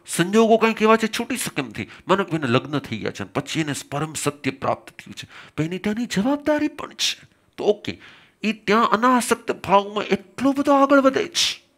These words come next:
અને કોઈ પણ જાતની જવાબદારીમાંથી છટકતો નથી, તો તેને તે અવસ્થામાં રહીને પણ પોતાની અલિપ્ત દશાથી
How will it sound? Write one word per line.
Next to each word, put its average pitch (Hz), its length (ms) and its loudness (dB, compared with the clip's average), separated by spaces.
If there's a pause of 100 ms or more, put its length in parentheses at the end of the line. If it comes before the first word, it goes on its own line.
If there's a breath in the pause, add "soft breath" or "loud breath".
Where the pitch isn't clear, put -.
(580)
અને 190 160 2
કોઈ 208 260 6
પણ 220 300 0
જાતની 180 600 0 (760 soft breath)
જવાબદારીમાંથી 170 760 2
છટકતો 165 480 -4
નથી, 135 400 -6 (220 soft breath)
તો 135 60 -6
તેને 165 580 2
તે 170 520 0
અવસ્થામાં 143 680 -4
રહીને 143 440 -4
પણ 147 240 -6
પોતાની 143 560 -8
અલિપ્ત 151 440 0
દશાથી 131 720 -8